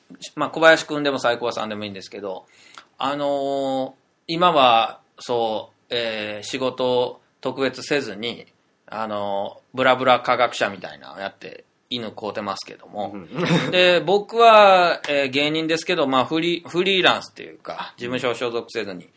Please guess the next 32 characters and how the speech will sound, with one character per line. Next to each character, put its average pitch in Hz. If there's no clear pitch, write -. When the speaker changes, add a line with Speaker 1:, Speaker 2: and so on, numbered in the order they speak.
Speaker 1:
一 -
人 123
で 95
や 92
っ -
て 101
ま 98
す -
の 82
で、 78
Speaker 2:
う 101
ん。 85
Speaker 1:
ま 131
あ、 117
あ 123
る 127
種 117
売 107
れ 113
な 107
い 107
芸 104
人 104
と 98
い 92
っ -
た 101
と 95
こ -
で 80
す -
が、 98